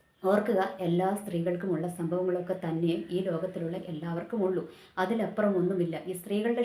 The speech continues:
ശരീരത്തിൽ ഉണ്ടാകുന്ന അവയവങ്ങൾ ഏതൊക്കെയാണെന്ന് നമ്മൾക്കറിയാം, അതൊക്കെ തന്നെ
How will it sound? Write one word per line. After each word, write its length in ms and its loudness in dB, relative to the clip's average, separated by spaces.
ശരീരത്തിൽ 480 -2
ഉണ്ടാകുന്ന 500 2
അവയവങ്ങൾ 420 2
ഏതൊക്കെയാണെന്ന് 580 2
നമ്മൾക്കറിയാം, 460 0
അതൊക്കെ 320 0
തന്നെ 160 2